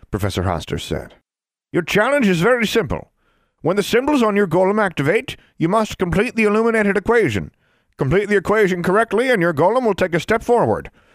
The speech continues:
Each time you make a mistake, the golem will take a step backward. As you can see, they start out rather close to the edge, so you don't have much margin for error. The equations will become harder, so make mistakes later if you must make them.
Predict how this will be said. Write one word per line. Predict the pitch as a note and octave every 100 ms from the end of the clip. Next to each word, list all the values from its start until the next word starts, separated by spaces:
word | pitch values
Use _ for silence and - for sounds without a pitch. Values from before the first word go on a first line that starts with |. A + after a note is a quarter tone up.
| _ -
Each | F3 -
time | F3 F3
you | E3
make | E3+ D#3
a |
mistake, | D#3+ D#3 F3+ A3+ F3+
the | F3
golem | F3+ G3+
will | G3 F#3
take | F#3+ F3
a |
step | E3+ F#3+ F3
backward. | A3 A3 G2 - - _ _ _
As | - B2
you | B2+
can | C#3+
see, | A#2 E3 G#3+
they | A#3
start | G#3+ G3+ F3+
out | F#3+
rather | E3+ F3
close | G3+ F#3+ G3
to | -
the | A#3 G#3
edge, | F3 G#3 - - _
so | - E3+
you | E3+
don't | F#3
have | F3 D#3
much | E3+ D3+
margin | D3+ D3 D3
for | D3+ F3+
error. | F3+ F#2+ B1+ _ _ _ _
The | G#3+
equations | - A#3+ B3 C4 B3
will | G3+
become | G3 G3+ F#3+
harder, | D3+ G2 F3
so | G#3+ F#3
make | F#3+
mistakes | F3 - G3 -
later | G#3+ D3+ E3
if | D3
you | D#3
must | D3+ C#3
make | E3+ F#3 -
them. | E2